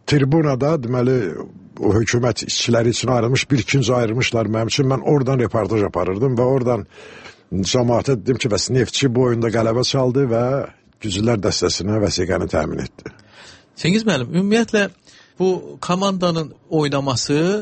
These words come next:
Speaker 2: dediyim kimi, o şərhçinin işinə təsir. Məsələn, yadınızdadır, Tbilisi Dinamasının şərhçisi var idi, Kote Maxaretsin,
Speaker 1: Maxan.
Speaker 2: məsələn. Sözsüz ki, siz tanış da olmusunuz falan. Bax, görürdünüz, o, məsələn, gedirdi,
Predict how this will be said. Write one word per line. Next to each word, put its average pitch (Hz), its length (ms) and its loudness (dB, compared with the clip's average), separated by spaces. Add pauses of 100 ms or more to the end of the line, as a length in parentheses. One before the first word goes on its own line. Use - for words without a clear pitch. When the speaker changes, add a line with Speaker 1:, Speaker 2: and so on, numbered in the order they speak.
(160)
Speaker 2:
dediyim 143 340 -4
kimi, 156 200 -4
o 170 160 2
şərhçinin 160 560 -2
işinə 165 320 0
təsir. 156 320 0
Məsələn, 165 320 0
yadınızdadır, 165 600 -2 (100)
Tbilisi 143 560 -4 (100)
Dinamasının 143 800 0 (380)
şərhçisi - 600 0
var 110 140 4
idi, 120 120 -2
Kote 151 280 -2
Maxaretsin, 110 640 0
Speaker 1:
Maxan. 82 320 -8
Speaker 2:
məsələn. - 0 - (480)
Sözsüz - 400 -4
ki, 131 120 -2
siz 120 180 -2
tanış 127 380 -2
da 98 120 0 (100)
olmusunuz 95 560 -2
falan. 180 200 0 (340)
Bax, 156 80 -2
görürdünüz, 180 380 0
o, 180 60 0
məsələn, 143 380 -4
gedirdi, 139 440 -2